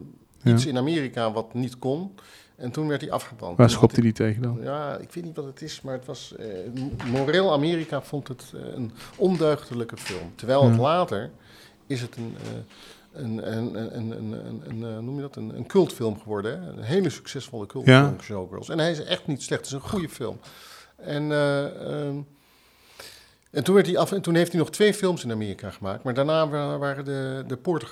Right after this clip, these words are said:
Speaker 2: voor hem gesloten. En toen
Speaker 1: Oh.
Speaker 2: heeft hij Zwart Boek, Boek gemaakt. Want, eh, Constant van Malta, die kon daarmee, eh, furoren maken.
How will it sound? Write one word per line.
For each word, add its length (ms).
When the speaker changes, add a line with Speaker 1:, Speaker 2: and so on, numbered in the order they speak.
Speaker 2:
voor 140
hem 140
gesloten. 600
En 180
toen 160
Speaker 1:
Oh. 60
Speaker 2:
heeft 200
hij 80
Zwart 300
Boek, 220
Boek 200
gemaakt. 600
Want, 140
eh, 600
Constant 360
van 100
Malta, 380
die 140
kon 200
daarmee, 540
eh, 60
furoren 500
maken. 440